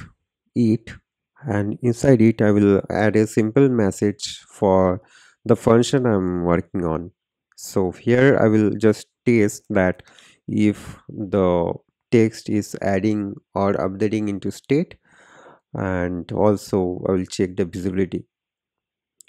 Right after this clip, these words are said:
So I'm writing adds text into state and toggle visibility, and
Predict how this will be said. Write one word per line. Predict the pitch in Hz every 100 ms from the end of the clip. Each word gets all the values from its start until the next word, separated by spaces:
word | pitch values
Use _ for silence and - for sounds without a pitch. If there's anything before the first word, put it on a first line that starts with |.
| _ - - _
So | - 110 101 92
I'm | 95 101
writing | 101 117 135
adds | 107 101 -
text | - 104 - -
into | 101 101
state | - - 135 139 107
and | 87 90 85
toggle | 101 95 95 90 110 -
visibility, | 98 92 92 90 101 95 - _ _ _ _ _ _ _ _ _ 104
and | 101 95 92 -